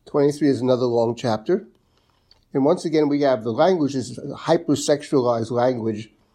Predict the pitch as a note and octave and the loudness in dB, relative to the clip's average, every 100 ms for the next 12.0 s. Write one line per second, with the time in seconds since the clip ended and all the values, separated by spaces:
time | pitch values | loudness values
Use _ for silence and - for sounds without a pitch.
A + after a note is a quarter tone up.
0 | _ _ _ _ _ _ C#3+ C3+ D3 C#3 | _ _ _ _ _ _ -2 0 0 2
1 | C#3 B2+ - B2 - C#3+ - C#3 B2 - | 2 2 -2 -6 -6 -8 -2 0 0 0
2 | C3+ C3 A#2+ - C3 A2+ C3+ - _ _ | 2 2 0 -2 0 0 -4 -12 _ _
3 | _ _ _ _ _ - D3 F3+ F#3+ A3 | _ _ _ _ _ 0 2 4 2 2
4 | F#3 E3+ D3+ D#3 D#3 D3 C#3 B2 A#2 C#3 | 0 -2 0 2 2 2 2 0 0 0
5 | E3+ B2+ A#2+ - - _ _ _ _ _ | 2 0 -2 -4 -16 _ _ _ _ _
6 | _ - C3+ - F#3 E3+ D3+ B2+ G#2+ C3+ | _ -12 -10 0 0 2 0 0 0 0
7 | C3 B2+ C3 B2 - C#3 C3+ - D3+ C#3 | 0 0 0 -2 -6 -10 -4 2 2 2
8 | C3+ - _ _ _ _ _ _ - C#3+ | -2 -12 _ _ _ _ _ _ -6 -6
9 | - - C3+ A#2 - A2+ A#2 A2+ A#2+ - | -4 -2 0 -2 -2 -4 -4 -8 -10 -12
10 | - _ _ _ _ _ _ _ - F3+ | -16 _ _ _ _ _ _ _ -10 -6
11 | F#3 A3+ - E3+ D3 C3 F#3+ E3+ C#3+ - | -4 -6 0 2 2 0 2 2 2 -4